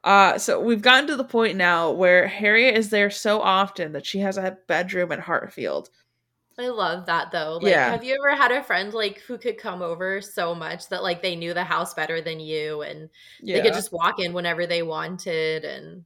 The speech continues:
Speaker 2: yeah.
Speaker 1: Yeah. I, I love that, but also I'm like, "Harriet, like, I'm worried about you." <laughs> Like,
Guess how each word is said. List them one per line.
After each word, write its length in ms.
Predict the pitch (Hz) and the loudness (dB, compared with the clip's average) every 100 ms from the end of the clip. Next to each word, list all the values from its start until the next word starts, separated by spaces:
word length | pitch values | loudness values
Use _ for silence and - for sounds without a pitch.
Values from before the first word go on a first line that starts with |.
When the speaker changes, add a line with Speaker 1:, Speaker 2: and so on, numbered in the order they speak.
| _ | _
Speaker 2:
yeah. 340 | 160 151 - 165 _ _ _ _ | -12 -10 -10 -14 _ _ _ _
Speaker 1:
Yeah. 380 | 220 - 151 190 _ _ _ - | -12 -10 -10 -12 _ _ _ -2
I, 280 | 202 202 - | 0 0 2
I 100 | 202 | 2
love 280 | 208 208 202 | 4 2 0
that, 320 | 233 262 302 - - - | 0 0 -2 -6 -20 -2
but 80 | 202 | 4
also 280 | 196 202 226 | 4 4 0
I'm 140 | 220 | 2
like, 280 | 220 196 196 | 0 0 0
"Harriet, 560 | 220 247 262 247 220 | 2 6 8 8 6
like, 280 | 202 202 - _ _ - | 4 -2 -4 _ _ -2
I'm 180 | 214 208 | 0 2
worried 320 | 220 233 226 | 4 10 10
about 260 | 226 208 190 | 10 8 6
you." 380 | 190 196 196 190 - - | 6 4 4 0 -8 0
<laughs> 220 | 269 - | 0 4
Like, 460 | 269 247 240 - | 6 6 4 -4